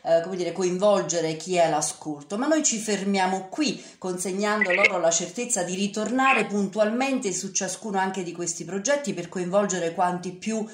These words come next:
eh, quante più persone possibile e anche creare, eh, come dire, un'unica convergenza per compiere il bene dell'uomo. Allora ancora io la ringrazio, ma come di consuetudine per questo podcast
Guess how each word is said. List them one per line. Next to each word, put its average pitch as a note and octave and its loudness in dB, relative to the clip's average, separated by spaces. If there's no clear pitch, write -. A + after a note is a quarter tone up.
eh, F3 0
quante G3+ 0
più A#3 -2
persone G3 0
possibile E3+ -2
e E3 6
anche G3 0
creare, F3 2
eh, D#3+ -4
come G3 -4
dire, E3+ 0
un'unica A3 4
convergenza E3+ 0
per F3 -4
compiere F#3+ 0
il E3 -2
bene E3+ 0
dell'uomo. D3 -4
Allora G3 2
ancora F3+ 2
io G3 0
la E3 4
ringrazio, A#3 0
ma E3 0
come F#3+ -2
di F3 -4
consuetudine F3+ -4
per D#3 -12
questo E3+ -6
podcast B3 0